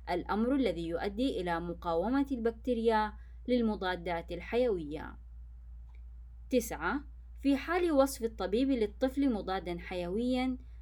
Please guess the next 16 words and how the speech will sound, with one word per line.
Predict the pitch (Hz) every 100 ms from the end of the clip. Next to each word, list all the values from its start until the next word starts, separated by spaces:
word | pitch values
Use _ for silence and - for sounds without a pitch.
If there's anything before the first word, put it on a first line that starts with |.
| -
يجب | 277 359 330 254
أخذه | 262 277 269 254 240 233
كاملا | 233 262 262 277
في | 269
الفترة | 190 208 226 262 269
المحددة | 262 196 175 175 160 214 262 269 233
وعدم | 202 202 277 285
قطعه | 277 285 294 269 247 254
بمجرد | 226 214 208 220 214 202 202
تحسن | 202 190 190 - 175
الطفل، | 196 - 254 220 - - - - - -
لأن | 180 180 180 170
هذا | 160 170 185 208 254
سيؤدي | 269 196 170 - 208 262 -
إلى | 185 170 170
زيادة | 156 175 208 277 285